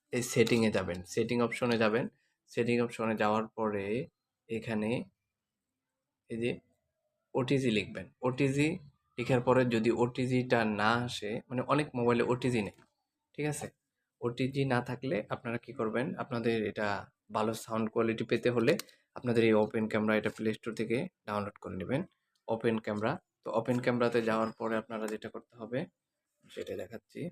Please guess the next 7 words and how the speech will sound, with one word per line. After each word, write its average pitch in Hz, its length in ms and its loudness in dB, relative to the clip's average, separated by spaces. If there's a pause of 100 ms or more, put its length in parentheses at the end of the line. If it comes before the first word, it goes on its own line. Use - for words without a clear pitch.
(340)
এই 120 140 -8
সেটিং 123 420 -6
আইকন 113 320 -2
দেখতে - 220 -16
পাবেন 98 280 -8
এখানে, 110 280 -6 (920)
সেটিং 117 280 2